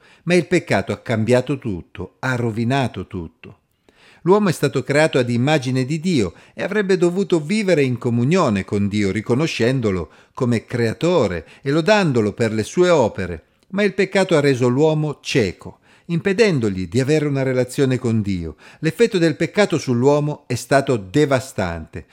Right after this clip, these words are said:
Infatti la sua mente è ottenebrata, non ha più quella sensibilità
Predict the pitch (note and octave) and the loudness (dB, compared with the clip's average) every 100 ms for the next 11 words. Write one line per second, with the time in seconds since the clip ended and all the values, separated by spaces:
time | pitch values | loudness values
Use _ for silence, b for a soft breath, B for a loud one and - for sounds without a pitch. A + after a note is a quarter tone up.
0 | B B D#3 C#3+ G#3+ G3+ C#3 A#2+ C#3+ D#3 | B B -6 0 0 0 -2 0 0 2
1 | F#3 F#3+ F3+ - - F3+ F3+ F3 D#3+ C3+ | 0 -2 -6 -8 -4 -4 0 0 0 2
2 | A2+ F#2 F2+ F#2 B B C#3 D#3 D3+ G3 | 0 0 -4 -10 B B -2 0 0 0
3 | E3 - C3 A2+ - - G3 E3 D3+ C#3 | 0 2 0 0 -4 -2 -2 -2 -4 -4
4 | B2 A#2+ A2 F2 | -4 -4 -4 -6